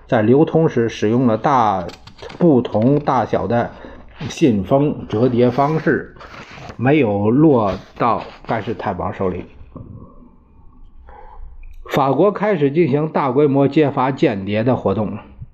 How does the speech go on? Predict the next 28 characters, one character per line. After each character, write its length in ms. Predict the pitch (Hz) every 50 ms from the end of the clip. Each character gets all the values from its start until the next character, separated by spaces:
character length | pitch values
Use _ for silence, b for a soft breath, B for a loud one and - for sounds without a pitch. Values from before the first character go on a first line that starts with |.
| _ _ -
嗯， 240 | - - 101 90 85 -
参 240 | - - 135 131 139
照 320 | 143 135 113 107 101 101 98 95 92 92 -
美 160 | - 104 92 87
国 160 | - - 117
的 140 | 101 113 104
做 140 | - 107
法， 340 | 87 90 87 - - - - - b b b -
并 220 | 160 147 254 123
逮 220 | - 180 156 131
捕 160 | 110 98 104 104
了 140 | 107 107
各 260 | 107 - - 165 135 104
种 360 | 92 101 92 95 92 - - B B B B
与 200 | - 110 117 127
右 280 | 151 196 170 120 104
翼 160 | 107 120 131 120
报 300 | 120 - 120 120 107 92
纸 160 | 95 98 95
相 260 | - - 123 113 110
关 180 | 107 107 107 107
的 100 | 101 90
人 260 | 87 87 90 95 -
士。 320 | - - - - - - - - - - - - - b b b b - - - - - - - - - - - - - - - - - - - - - - - - - - - - - - - - - - - - - - - - - - - - - - - - - - - -
党 220 | - 131 135 139
派 340 | 143 165 190 185 160 143 135
政 240 | 131 - 220 202 143
治， 300 | 117 110 104 98 -